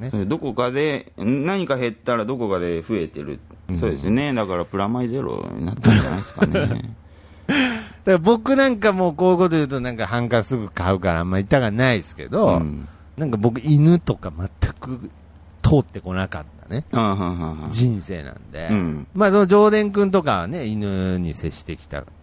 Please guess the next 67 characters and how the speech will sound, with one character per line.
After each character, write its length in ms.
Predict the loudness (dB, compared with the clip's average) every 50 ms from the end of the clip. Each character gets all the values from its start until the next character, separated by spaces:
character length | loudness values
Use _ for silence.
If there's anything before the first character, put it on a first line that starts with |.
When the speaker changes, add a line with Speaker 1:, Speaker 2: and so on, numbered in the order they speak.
| -20 -20 -20 -10 -8
Speaker 1:
こ 100 | -6 -4
と 100 | -4 -4
あ 60 | -4
り 80 | -4
ま 140 | -6 -8 -8
す 120 | -10 -12 -16
よ 80 | -8 -4
ね。 220 | -2 0 -2 -2
Speaker 2:
そ 140 | -2 -4 -4
う 60 | -4
で 120 | -2 -4 -4
す 100 | -4 -4
ね。 280 | -4 -2 -4 -4 -8 -12 _ -8 -4
Speaker 1:
犬 220 | 0 2 2 2
に 80 | 2 0
接 160 | 0 -2 -2
し 100 | -2 -2
て 100 | -2 -4
き 60 | -2
た 120 | -4 -8 -8
人 200 | -6 -8 -8 -8 -8
生 120 | -12 -16
で 260 | -20 -20 -20 -20 -20 -20
す 80 | -18 -12
よ 100 | -6 -2
ね。 220 | -2 -2 0 -2
Speaker 2:
は 160 | -4 -4 -6 -8
い。 100 | -12 -18 -20 -6 -2
Speaker 1:
だ 100 | 0 0
か 60 | 2
ら 60 | 0 0
僕、 220 | 0 0 0 2
た 140 | 2 2 2
ま 100 | 2 2
に 60 | 2
僕 260 | 2 2 2 4 2
の 80 | 2 4
こ 140 | 2 2 2
と 100 | 2 2
は 80 | 0
あ 80 | 0 -2
の、 160 | -4 -6 -8
人 260 | -10 -6 -4 -4 -2
で 140 | -2 -2 -4
な 160 | -6 -6 -8
し 140 | -10 -10 -6
み 140 | -6 -6 -4
た 160 | -4 -6 -6 -6
い 80 | -8
な 140 | -12 -10 -6
ね。 180 | -4 -2 -2 -4 -6 -8 -6
Speaker 2:
う 60 | -2
ん。 680 | -2 0 0 0 0 0 0 2 2 0 0 2 4 6
Speaker 1:
目 140 | 6 6 6
で 160 | 4 2 2
見 160 | 2 2 0
る 140 | 0 2 2
時 260 | 2 2 2 0 -4
あ 80 | -4 -2
り 140 | -2 0
ま 120 | 0 0 0
す 100 | -2 -4
け 120 | -8 -10 -8
れ 160 | -8 -4 0
ど、 260 | 4 4 6 6 4
Speaker 2:
う 20 |
ん。 420 | 4 2 0 -2 -4 -6 -8 -12